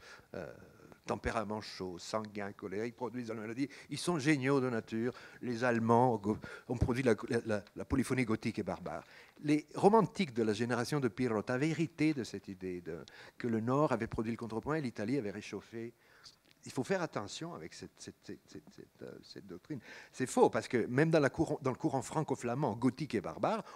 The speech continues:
on chante à voce sola. Les chansons de Dufay se chantent avec une mélodie accompagnée par un instrument, mais ce n'est pas encore une fois de la basse continue, c'est du contrepoint dans lequel on isole la partie supérieure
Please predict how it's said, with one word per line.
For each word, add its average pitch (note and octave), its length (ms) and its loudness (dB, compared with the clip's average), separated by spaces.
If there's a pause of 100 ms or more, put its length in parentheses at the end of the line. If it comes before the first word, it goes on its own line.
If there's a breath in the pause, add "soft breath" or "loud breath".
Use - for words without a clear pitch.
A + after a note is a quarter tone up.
(120 loud breath)
on A#2 100 0
chante B2+ 340 -2
à A2+ 60 0
voce G2+ 300 -2
sola. E3 480 -4 (240 loud breath)
Les B2+ 100 -2
chansons C#3+ 400 -4
de A2+ 120 -4
Dufay B2+ 420 -2
se - 140 -4
chantent G#2 340 -2
avec G2 240 -6
une G#2 80 -8
mélodie G#2 480 -2 (380 loud breath)
accompagnée A2 440 -4
par A#2 160 -2
un A2 80 -4
instrument, A#2+ 320 -4
mais C3+ 160 0 (220 loud breath)
ce - 200 -10
n'est F#2 120 -4
pas F#2 120 -2
encore F2+ 200 -6
une F2 100 -8
fois F#2 140 -6
de F2 60 -8
la F2 40 -6
basse E2 180 -6
continue, F3 280 -4
c'est - 120 -2
du G#2 120 -4
contrepoint F2+ 500 -10
dans G3 80 -4
lequel A#2+ 320 -2
on A2+ 100 -2
isole A#2 380 6
la G2+ 80 0
partie F2 300 -6
supérieure E2+ 560 -4